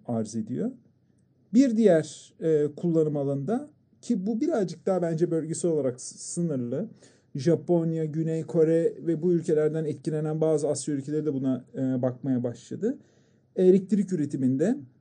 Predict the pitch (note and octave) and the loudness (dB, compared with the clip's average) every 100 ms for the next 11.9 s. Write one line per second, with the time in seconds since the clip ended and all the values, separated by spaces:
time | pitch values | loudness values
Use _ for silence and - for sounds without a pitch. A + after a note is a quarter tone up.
0 | _ _ - G3+ G3+ F3+ E3 C3+ C#3+ B2+ | _ _ 2 6 6 6 4 4 0 0
1 | A#2 - E3+ G#3+ - _ _ _ _ _ | -4 -4 -2 0 -4 _ _ _ _ _
2 | - - D3 C#3 D3 C#3 E3 C3+ - C3 | -10 4 6 6 4 4 2 2 -2 -2
3 | A#2+ B2 - D3 C3+ C3+ E3 D#3+ C3+ B2+ | -2 -4 -4 0 2 2 0 0 -2 -2
4 | A#2+ - E3+ A3+ A#3+ _ _ - E3 D#3+ | -4 -4 -2 -2 -4 _ _ 0 0 2
5 | E3+ C#3+ D#3 A#2+ - - - C#3+ C3 C3+ | 2 4 4 2 -4 -20 -8 0 0 0
6 | C3+ F3 D#3+ D#3 C3 A#2+ A#2+ A#2 - F2+ | 2 4 4 2 2 2 2 0 -2 -2
7 | G#3+ A#3+ - _ - B2 A#2+ C#3+ C3+ B2 | -2 -4 -10 _ -12 -10 -8 -4 -2 0
8 | C3+ C3+ C3+ - - - B2 A2 A#2 - | 0 0 -4 -10 -14 -6 -4 -4 -6 -8
9 | - A#2 A#2 A#2 A2+ A#2+ A#2+ A2+ A2+ A#2 | -12 -10 -8 -8 -8 -8 -6 -6 -6 -6
10 | - - B2+ - - - C3+ B2 C3 A#2+ | -8 -10 -10 -12 -12 -10 -6 -6 -6 -10
11 | - - C#3 - B2+ B2+ A#2+ B3+ | -12 -18 -20 -14 -8 -8 -2 -2